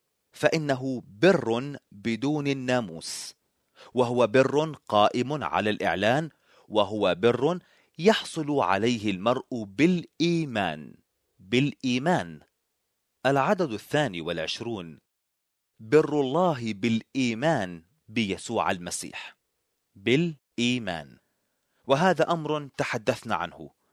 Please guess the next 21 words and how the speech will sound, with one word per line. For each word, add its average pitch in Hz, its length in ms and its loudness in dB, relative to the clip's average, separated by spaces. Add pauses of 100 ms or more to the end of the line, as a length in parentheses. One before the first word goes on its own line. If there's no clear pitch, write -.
(440)
فالخلاص 170 640 0
يأتي 104 520 -2
بالإيمان. 98 800 -6 (580)
وعودة 110 600 0
مرة 90 420 -4
أخرى 98 600 -6
إلى 101 240 -2
روميا 98 440 -4 (280)
الأصحاح - 600 -2
الرابع 101 440 -2
والعدد 87 520 -4
الخامس، 95 720 -4 (580)
وأما 139 340 2
الذي 131 380 4
لا 90 160 0
يعمل 101 480 0 (440)
ولكن 143 500 4
يؤمن 113 680 -2
بالذي 113 840 0
يبرر 127 640 2
الفاجر، 98 720 -2